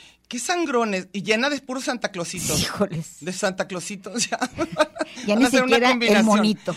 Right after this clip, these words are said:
Speaker 1: No dudo que llegue un momento en que haya una con un Miguel Hidalgo
Speaker 2: Ya,
Speaker 1: adentro de
Speaker 2: de
Speaker 1: la
Speaker 2: plano.
Speaker 1: rosca de Reyes.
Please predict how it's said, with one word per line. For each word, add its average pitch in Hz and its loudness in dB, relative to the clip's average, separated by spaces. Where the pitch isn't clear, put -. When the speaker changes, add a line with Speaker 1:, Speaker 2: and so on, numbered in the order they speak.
Speaker 1:
No 247 4
dudo 370 -2
que 277 -6
llegue 262 -6
un 320 -6
momento 285 -4
en 214 -8
que 226 -4
haya 254 2
una 277 0
con 226 -2
un 226 0
Miguel 240 -2
Hidalgo 233 -2
Speaker 2:
Ya, 185 2
Speaker 1:
adentro 233 2
de 226 2
Speaker 2:
de 208 2
Speaker 1:
la 185 4
Speaker 2:
plano. 170 4
Speaker 1:
rosca 190 2
de 196 -2
Reyes. - -2